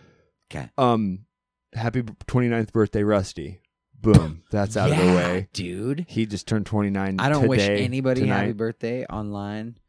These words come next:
Speaker 1: but I know. Isn't that
Speaker 2: Yeah.
Speaker 1: crazy?
Speaker 2: No, I don't either. I didn't even wish Rusty a happy birthday on Facebook. I, I texted him and FaceTime.
Speaker 1: I should have fucking,
Speaker 2: Got him.
Speaker 1: I should text. Oh, it's probably too late now.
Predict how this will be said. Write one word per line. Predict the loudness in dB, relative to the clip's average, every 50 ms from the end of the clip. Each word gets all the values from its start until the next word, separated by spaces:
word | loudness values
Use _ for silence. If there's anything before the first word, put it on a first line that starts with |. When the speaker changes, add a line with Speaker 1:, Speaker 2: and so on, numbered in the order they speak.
| _ _ _ _ _ _ -16
Speaker 1:
but | -6 -4 -2 -2 -2 -4 -6 -10 _ _ _ _ -20 -20 -20 _ _ _ _ -20 -20 -20 -20 _ _ _ _
I | -10 -8 -8
know. | -8 -8 -10 -10 -10 -12 -14 -18 _ -14
Isn't | -10 -10
that | -10 -6 -4
Speaker 2:
Yeah. | -2 0 0 0 -2
Speaker 1:
crazy? | -4 -6 -10 -14 -18 _ _ _ _ _ _ _ _ -4
Speaker 2:
No, | -2 0
I | 0 2
don't | 4 4 4 4
either. | 4 2 2 0 0
I | 0 0
didn't | 0 0 0 0
even | 0 0 2
wish | 2 2 2 2
Rusty | 2 2 2 2 -2 -2
a | -2
happy | -2 -4 -4
birthday | -2 -2 -2 -2 -2 -4
on | -4
Facebook. | -2 -4 -4 -4 -4 -6 -8 -6 -6
I, | -8 -8 -8 _ -10 -6
I | -4 -4
texted | -4 -4 -6 -6 -6 -6 -6 -4 -4
him | -4 -4
and | -4 -6 -6 -6
FaceTime. | -6 -6 -4 -2
Speaker 1:
I | -2 -2
should | -2 -2 -4 -4 -6 -6
have | -8 -10
fucking, | -12 -12 -10 -8 -8 -6 -2 0
Speaker 2:
Got | 2 2 2 2
him. | 0
Speaker 1:
I | -2 -4 -8
should | -10 -12 -14 -16 _ -20
text. | -20 -20 -20 -20 _ _ _ -12
Oh, | -10 -8 -8 -10
it's | -10 -14 -14 -12
probably | -8 -8 -8 -8 -10
too | -14 -16 -16 -14
late | -14 -12 -14 -14 -16 -18
now. | -20 -20 -20 -20 -20